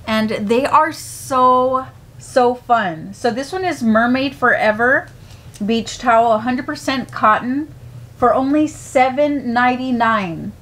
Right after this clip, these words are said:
I just have a variety of these, and I think it's fun. I think, you know, I have, um,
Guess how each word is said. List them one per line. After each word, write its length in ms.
I 100
just 160
have 180
a 60
variety 480
of 100
these, 220
and 80
I 80
think 160
it's 160
fun. 480
I 80
think, 320
you 80
know, 80
I 80
have, 340
um, 540